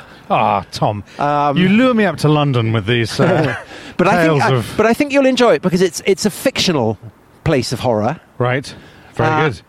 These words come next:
Speaker 2: and we've already mentioned
Speaker 1: I like any place of horror, factual or fictional, to be honest with you.
Speaker 2: We've already mentioned the novelist who created this fictional place of horror.
Speaker 1: Oh, excellent.
Speaker 2: And it is, of course,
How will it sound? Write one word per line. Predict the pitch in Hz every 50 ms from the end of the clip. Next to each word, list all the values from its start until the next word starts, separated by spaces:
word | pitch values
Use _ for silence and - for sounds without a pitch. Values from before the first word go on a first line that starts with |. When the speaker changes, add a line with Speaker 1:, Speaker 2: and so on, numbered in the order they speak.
| _
Speaker 2:
and | 156 156 151 156 - 175
we've | 170 180 170 180
already | 196 208 202 202 185 190
mentioned | 185 185 185 180 - - - 151 131 123 120 -
Speaker 1:
I | 254 247
like | 202 165 143
any | 160 156 147
place | - 139 135 123 - -
of | 113
horror, | 107 131 123 120 120
factual | - - 170 156 139 - 147 135
or | 131 123
fictional, | - 135 113 90 - - 120 110 98
to | - 107
be | 113
honest | 113 110 110 104 -
with | 117 104
you. | 117 113 104 - - - -
Speaker 2:
We've | 165 160 165 190
already | 202 190 190
mentioned | 185 185 143 - - 147 135
the | 143 143
novelist | 151 147 139 139 131 127 - -
who | - 147
created | - - 151 143 139 - - 117 -
this | - 110 - -
fictional | - - - - 131 113 104
place | - - 110 98 - -
of | 104
horror. | 113 113 98 107 107 113 110
Speaker 1:
Oh, | 127 110 98
excellent. | 95 127 - 139 139 123 - - 139 110 113
Speaker 2:
And | 123
it | -
is, | 147 127 -
of | -
course, | - 131 120 - - -